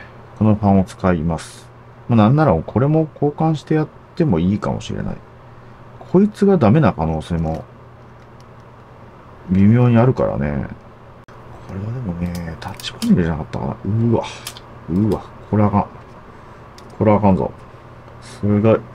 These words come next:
すごいわ、これ、これ、これ。めっちゃ汚ねえもん。これ、綺麗にしよう。無水エタノールでいくべきか、接点復活でいくべきかすら悩むな。もうね、すでになんか損傷してるんだよな。これね、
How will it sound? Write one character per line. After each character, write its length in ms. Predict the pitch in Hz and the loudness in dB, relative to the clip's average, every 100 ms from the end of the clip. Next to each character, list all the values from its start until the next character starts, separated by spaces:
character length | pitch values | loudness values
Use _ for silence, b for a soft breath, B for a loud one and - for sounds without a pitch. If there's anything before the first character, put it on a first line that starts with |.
| - | -18
す 220 | - - | -12 -2
ご 140 | 107 104 | 2 2
い 20 | |
わ、 100 | 67 | 0
こ 100 | 62 | -4
れ、 60 | |
こ 120 | 60 65 | -6 -6
れ、 60 | |
こ 100 | 67 | -6
れ。 60 | 57 64 - - | -8 -10 -10 -10
め 60 | |
っ 20 | |
ち 140 | 92 110 | -4 -4
ゃ 40 | |
汚 200 | - 110 | -2 2
ね 80 | 98 | 2
え 40 | 80 | 2
も 60 | |
ん。 60 | 62 - - - - - - - - - - - - | -2 -10 -14 -16 -20 -20 -20 -20 -20 -20 -20 -20 -20
こ 300 | - 104 98 | -4 -2 -2
れ、 60 | - | -6
綺 140 | - 104 | -6 -4
麗 100 | 64 | -4
に 60 | |
し 80 | - | -6
よ 80 | - | -12
う。 280 | - 80 87 | -14 -14 -12
無 60 | |
水 380 | 92 - 139 147 | -12 -2 0 2
エ 100 | 143 | 2
タ 160 | 135 139 | 2 2
ノ 160 | 131 | 2
ー 60 | 98 | 0
ル 40 | |
で 120 | 73 78 | 0 -4
い 60 | |
く 140 | - 90 | -2 -2
べ 80 | |
き 100 | 87 | -2
か、 80 | - | -4
接 160 | - 123 | -4 -4
点 280 | - 76 69 | -4 -4 -4
復 220 | - - | -6 -8
活 240 | 92 85 | -8 -2
で 80 | 87 | 0
い 40 | 85 | 0
く 100 | - | 0
べ 100 | 90 | -2
き 80 | |
か 80 | - | -4
す 120 | - | -6
ら 120 | - 64 | -4 -2
悩 180 | 73 | -2
む 100 | 71 | -2
な。 160 | 62 - - - - - - - - 123 | -4 -8 -14 -20 -20 -20 -20 -20 -8 -2
も 240 | 151 117 | 2 4
う 20 | |
ね、 180 | 98 87 | 4 2
す 340 | - - - | -2 -10 -2
で 120 | 208 113 | 2 2
に 80 | |
な 100 | 82 | 2
ん 40 | 90 | -2
か 100 | - | -4
損 640 | - 170 214 247 240 226 | -2 2 2 2 0 -2
傷 340 | - 208 202 | 0 2 2
し 160 | 190 - | 2 -2
て 80 | 180 | 0
る 140 | 180 | 0
ん 80 | 123 | 0
だ 100 | 73 | 0
よ 120 | 69 | -2
な。 180 | 64 62 - - - - - - - - - - - - - - - - | -4 -6 -10 -20 -20 -20 -20 -20 -20 -20 -20 -20 -20 -20 -20 -20 -16 -2
こ 140 | 104 | 4
れ 80 | 104 | 6
ね、 160 | 104 | 4